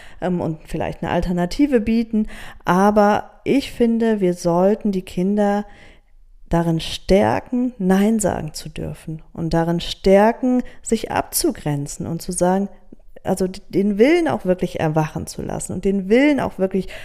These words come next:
ja, nicht nur erwachen, sondern ausprägen. Das ist auch so interessant, weil wir ja ganz oft, ähm, zu den Kindern sagen, wenn die anfangen, im Grunde, da erwacht ja gerade der Wille. Und sie fangen an, auf einmal zu sagen,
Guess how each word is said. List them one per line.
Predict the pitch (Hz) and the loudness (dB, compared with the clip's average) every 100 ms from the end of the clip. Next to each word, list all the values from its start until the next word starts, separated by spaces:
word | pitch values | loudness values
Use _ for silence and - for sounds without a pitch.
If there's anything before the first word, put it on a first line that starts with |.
| - - - | -18 -20 -10
ja, | - | -4
nicht | 165 175 | -2 -2
nur | - | -2
erwachen, | 147 180 240 220 | 0 0 0 2
sondern | 175 175 - | 2 0 0
ausprägen. | - 320 381 - - - - - - 180 170 156 143 - - - - - - - - - - - | 2 2 2 -4 -12 -20 -20 -10 0 4 6 4 0 -8 -12 -20 -18 -14 -14 -16 -18 -18 -18 -6
Das | 180 180 | -4 -2
ist | 226 | -2
auch | 202 175 | 0 0
so | - | -4
interessant, | 185 - - - 277 269 | -6 -6 -6 -2 0 2
weil | 175 170 | 2 2
wir | 170 | 2
ja | 175 175 | 2 2
ganz | 180 208 226 - | 2 0 -2 -2
oft, | 185 196 - - | -2 -2 -4 -8
ähm, | - 185 180 | -2 0 -2
zu | - 185 | -2 -2
den | 180 | -2
Kindern | 180 247 294 226 170 | -2 0 2 0 -2
sagen, | 165 156 165 196 | -2 0 0 0
wenn | 180 | -2
die | 175 175 | -2 -2
anfangen, | 170 226 285 220 196 | -2 -2 -4 -4 -2
im | 175 | -4
Grunde, | - 208 240 | -2 -2 -2
da | - 156 | -4 -4
erwacht | - 156 180 254 - 240 | -2 0 2 0 -2 -4
ja | 226 | -4
gerade | 170 190 196 | -2 -2 0
der | 226 208 160 | -2 -2 -2
Wille. | 156 156 131 | -2 -4 -8
Und | 165 | -6
sie | 175 | -6
fangen | - 214 285 294 - | -4 -4 -4 -6 -8
an, | 220 294 | -8 -6
auf | - - | -8 -8
einmal | - 254 320 302 | -4 -2 -2 -4
zu | - 208 | -6 -4
sagen, | 180 202 233 | 0 2 0